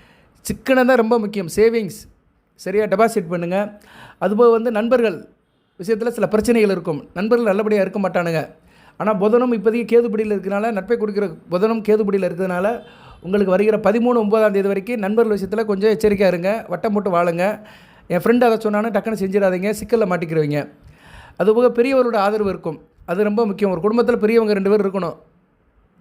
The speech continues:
சரியா? சில பேர் த-, தனியா குடும்பம் இருப்பாங்க, கல்யாணம் ஆயிட்டு தனியா க-, புருஷன் பொண்டாட்டி இருப்பாங்க. அப்படி இருந்தாலும் தாய் தப்பங்கிட்ட உறவுல இருங்க. அம்மா அப்பா என்ன சொல்றாங்களோ அதை செய்யுங்க. அம்மா அப்பா சொல்ற பேச்சை கேட்டீங்கன்னா நீங்க நினைத்த காரியம் நல்லபடியா முடியும்.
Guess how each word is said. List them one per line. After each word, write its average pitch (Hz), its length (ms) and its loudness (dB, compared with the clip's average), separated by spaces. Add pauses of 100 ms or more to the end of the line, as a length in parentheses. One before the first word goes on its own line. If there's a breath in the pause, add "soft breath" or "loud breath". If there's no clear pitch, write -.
(120)
சரியா? 202 340 2
சில 185 200 0
பேர் 220 260 2
த-, 190 120 -6
தனியா 214 300 -2
குடும்பம் 202 280 -4
இருப்பாங்க, 185 300 -4
கல்யாணம் 190 300 0
ஆயிட்டு 185 120 -4
தனியா 185 300 0
க-, 185 100 -4
புருஷன் 180 240 -4
பொண்டாட்டி 170 200 -2
இருப்பாங்க. 147 280 -2 (440 loud breath)
அப்படி 170 180 2
இருந்தாலும் 214 280 2
தாய் 214 180 4
தப்பங்கிட்ட 208 400 -2
உறவுல 208 220 0
இருங்க. 185 240 -2
அம்மா 196 200 -2
அப்பா 196 140 -2
என்ன 190 180 -2
சொல்றாங்களோ 190 300 -2
அதை 170 100 -6
செய்யுங்க. 170 380 -2 (600 loud breath)
அம்மா 190 200 2
அப்பா 220 140 2
சொல்ற 208 240 2
பேச்சை 202 260 0
கேட்டீங்கன்னா 208 460 0
நீங்க 202 160 -2
நினைத்த 214 240 -2
காரியம் 208 240 0
நல்லபடியா 190 280 -2
முடியும். 180 380 0